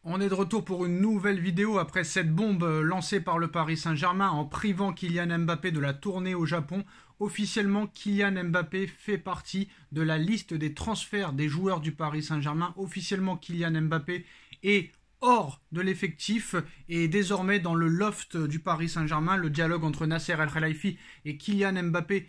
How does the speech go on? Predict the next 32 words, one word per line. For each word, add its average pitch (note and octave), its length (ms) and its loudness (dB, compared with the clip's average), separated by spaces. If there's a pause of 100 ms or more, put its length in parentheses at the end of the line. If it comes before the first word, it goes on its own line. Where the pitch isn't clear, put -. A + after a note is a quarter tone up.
(120)
est D#3 140 -6
complètement F3 500 -2
rompu. F#3+ 540 0 (240)
Le F3 160 0
dialogue G3+ 340 4
entre F3 260 0
les E3+ 120 2
deux F3+ 280 2
hommes F#3+ 280 2 (240)
ne E3 100 -2
s'établit F#3 720 0
que C4 120 -2
par G#3+ 340 -2
courrier. F3+ 440 -2 (400)
Alors, F#3+ 380 2 (160)
des F#3+ 240 0
clubs C#4 240 4
saoudiens B3 720 2
sont F#3+ 240 -6
très G#3+ 260 0
intéressés F#3+ 600 0
par D#3+ 180 -4
la D#3 80 0
venue E3+ 300 0
de D3 100 0
Kylian F#3 460 0
Mbappé F3 340 0
pour F3+ 300 -6
une A#3+ 180 6
année G#3 240 4
de F3+ 120 0
contrat F3+ 580 0